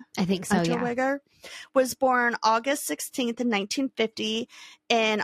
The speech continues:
Speaker 2: Austria to, uh, Theresa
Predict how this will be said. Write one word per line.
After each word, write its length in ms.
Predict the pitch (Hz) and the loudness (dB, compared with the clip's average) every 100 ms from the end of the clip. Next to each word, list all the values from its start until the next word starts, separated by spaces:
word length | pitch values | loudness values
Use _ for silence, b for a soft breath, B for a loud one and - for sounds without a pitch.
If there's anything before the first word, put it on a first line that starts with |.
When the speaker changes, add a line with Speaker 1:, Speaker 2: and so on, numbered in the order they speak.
| - | 2
Speaker 2:
Austria 920 | 202 202 - 226 202 175 170 180 208 _ _ - | 2 2 0 2 4 2 2 0 -4 _ _ -6
to, 540 | - 220 202 196 190 - | 0 2 4 2 0 0
uh, 200 | 190 185 185 | 0 0 -2
Theresa 720 | 214 196 196 - 285 311 392 | -2 0 0 2 2 2 0